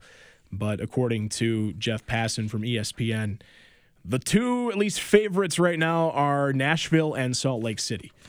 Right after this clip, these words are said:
So that is, uh, at least the latest from there. But it's been quite a while since we've seen expansion. It's going to happen. Just when does it happen?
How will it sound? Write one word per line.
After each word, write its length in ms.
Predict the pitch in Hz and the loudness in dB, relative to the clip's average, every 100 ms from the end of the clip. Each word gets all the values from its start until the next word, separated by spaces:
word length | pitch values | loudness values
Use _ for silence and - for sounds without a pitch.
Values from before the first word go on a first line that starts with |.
| - - - _ - | -18 -18 -20 _ -14
So 160 | - | -8
that 220 | 95 98 | -6 -4
is, 280 | 104 101 - | -4 -4 -2
uh, 280 | 104 101 101 | -2 -2 -4
at 60 | 95 | -2
least 240 | 113 - | -4 -4
the 60 | 98 | -4
latest 520 | 101 107 98 - - | -4 -2 -2 -4 -6
from 240 | - 98 | -8 -6
there. 180 | 95 95 | -4 -6
But 200 | 95 107 | -6 -6
it's 140 | 98 - | -6 2
been 400 | 170 185 185 170 | 2 4 0 -2
quite 240 | - 180 | -2 -2
a 40 | 180 | 0
while 220 | 170 170 | 0 0
since 260 | - 151 | 0 -2
we've 120 | 131 117 | -2 -2
seen 180 | 131 | -2
expansion. 760 | 117 - 175 185 165 180 170 156 139 _ _ | -2 0 2 2 2 0 0 -2 -6 _ _
It's 280 | 101 107 - | -8 -6 -6
going 380 | 110 143 196 214 | -4 0 0 0
to 80 | 175 | 0
happen. 480 | 165 165 170 160 143 | 2 2 2 2 0
Just 220 | 123 - | -2 -4
when 680 | 104 107 151 185 185 180 160 | -6 0 0 2 2 0 2
does 220 | 147 139 | 0 0
it 80 | 131 | 0
happen? 500 | 135 131 139 131 | 0 0 0 -2